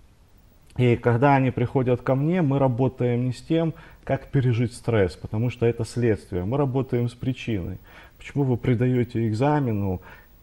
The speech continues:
к тем или иным успехам в жизни такое огромное значение? Как это может сделать вас лучше или хуже? Понимаете?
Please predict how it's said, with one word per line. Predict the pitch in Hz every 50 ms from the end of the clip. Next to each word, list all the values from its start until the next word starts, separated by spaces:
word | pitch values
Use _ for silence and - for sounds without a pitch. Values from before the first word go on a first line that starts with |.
| _ -
к | - 107 - - - -
тем | - 143 131 127
или | 127 117 123 120
иным | 120 117 120 117 117
успехам | 113 113 - - 139 139 131 - - 113 110 107
в | 95
жизни | 92 113 113 98 107 104
такое | 101 - 117 - - 127 123 117 113
огромное | 107 101 117 113 120 113 107 107 104 101 101
значение? | 98 101 107 107 - - - 92 92 95 98 - - - - - - - - - - - - - - -
Как | - 135 135 139 135 -
это | 127 - - 123 117 113 107 98 -
может | 110 113 117 123 120 101 110 101 - - - - - - -
сделать | 98 98 98 95 90 101 120 117 110 107 104 -
вас | 110 110 107 - - 110
лучше | 123 135 139 135 139 - - -
или | 101 101 101 107
хуже? | 104 - - 104 98 98 90 90 95 - - - - - - - - - -
Понимаете? | - 95 92 104 110 110 104